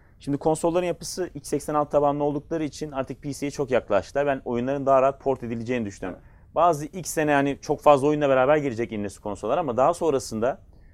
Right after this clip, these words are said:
Speaker 1: bu güzel oyun kavramının da yavaş yavaş değişeceğini düşünüyorum. Konsollara özel oyun olayı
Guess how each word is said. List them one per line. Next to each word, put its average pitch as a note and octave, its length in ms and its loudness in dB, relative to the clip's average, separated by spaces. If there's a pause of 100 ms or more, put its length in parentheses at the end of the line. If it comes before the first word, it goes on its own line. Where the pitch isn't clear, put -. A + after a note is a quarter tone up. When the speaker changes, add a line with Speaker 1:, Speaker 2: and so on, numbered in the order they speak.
(720)
Speaker 1:
bu D#3+ 400 2 (760)
güzel B2 260 4
oyun C#3 340 2 (300)
kavramının B2+ 540 0
da A#2+ 60 2
yavaş C#3+ 360 4
yavaş C3+ 260 0
değişeceğini C#3 520 -2
düşünüyorum. C#3 320 -8
Konsollara D3 520 0
özel D3+ 280 0
oyun D3+ 200 2
olayı A#2+ 360 -2